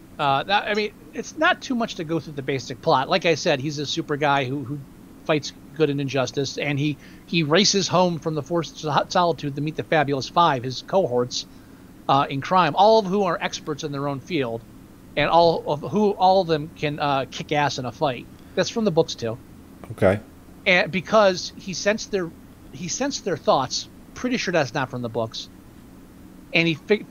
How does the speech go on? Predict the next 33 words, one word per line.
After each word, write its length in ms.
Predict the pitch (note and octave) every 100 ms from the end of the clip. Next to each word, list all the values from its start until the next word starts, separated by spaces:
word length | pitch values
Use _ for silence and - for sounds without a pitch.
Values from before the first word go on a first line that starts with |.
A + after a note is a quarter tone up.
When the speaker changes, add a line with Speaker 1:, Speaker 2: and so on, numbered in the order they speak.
| -
Speaker 1:
and 160 | F#3 F3
he 100 | D#3+
finds 440 | - G#3 G3+ F#3
out 120 | F3+
his 100 | D#3+
father 360 | - A#3 A#3+ D#3+
has 100 | C3+
been 160 | C3+ B2+
killed 420 | - C#3+ C3+ B2+ - - - -
in 220 | E3 C#3
South 300 | C3 F#3+ E3
America. 560 | D#3+ E3+ E3 B2+ A#2 B2 - - - - - - - -
And 280 | E3 D#3 D#3
I, 120 | F3+ -
I 100 | E3
love 360 | D#3+ F3+ G3+
when 100 | G3+
they 100 | F3+
cut 240 | D#3 E3+ E3
to 60 |
the 80 | D#3
portrait 420 | C3+ - E3+ D#3+
of, 120 | D#3+ C#3 -
of 100 | D3
his 120 | C#3
father, 360 | - D3+ C#3 C3
and 120 | D3+
it's 180 | C#3+ E3
literally 600 | D#3 D#3+ E3+ E3+ D#3+ D3
him 420 | - - D#3+ D3+
with 140 | D3 B2+
a 40 |
mustache. 720 | B2+ C3+ - C3+ A2 A#2 -